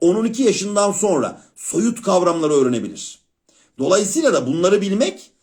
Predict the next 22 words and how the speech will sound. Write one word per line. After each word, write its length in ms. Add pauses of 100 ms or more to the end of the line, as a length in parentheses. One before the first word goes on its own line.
(200)
program 440
geliştirme, 580
program 300
hazırlama 420
sürecinde 420
çok 220
önemli 480
diyor. 280 (400)
Burada 260
vurgulanan 420
şey 300
ne? 100
Çocukların 580 (340)
soyut 540
kavramları 720
öğrenebilecek 840
olgunluğa 1000 (420)
on 160
on 100
iki 200
yaşından 400
önce 480